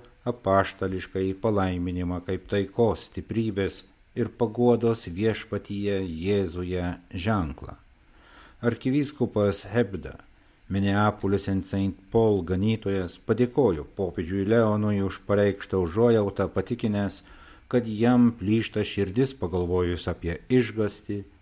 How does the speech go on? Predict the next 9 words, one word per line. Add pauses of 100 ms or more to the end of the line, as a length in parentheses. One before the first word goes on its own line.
moksleivių,
mokytojų,
dvasininkų
ir
parapijiečių
patirtą
bažnyčioje. (600)
Vietoje,
pridūrė